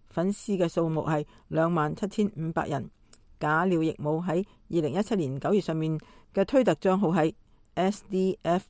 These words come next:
D S八九一七六三一九，押金發推文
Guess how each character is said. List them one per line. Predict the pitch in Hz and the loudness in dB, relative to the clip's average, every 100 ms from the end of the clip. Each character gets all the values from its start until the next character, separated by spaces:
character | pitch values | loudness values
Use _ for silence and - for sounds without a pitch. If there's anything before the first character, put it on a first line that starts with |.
| - | -4
D | 185 202 - _ - | 0 0 -2 _ -2
S | 170 208 - - - - - | 0 0 -4 -20 -20 -14 0
八 | 180 | 0
九 | 180 160 175 | 2 2 4
一 | 208 208 | 4 2
七 | - 226 - | -2 -2 0
六 | 165 - | -4 -4
三 | - 202 190 | 0 2 2
一 | 190 | 0
九， | - 156 185 - - - | -2 0 -2 -4 -20 -2
押 | 196 | 0
金 | - 262 254 | 2 2 2
發 | 196 180 | 0 0
推 | - 226 | 0 0
文 | 175 | 0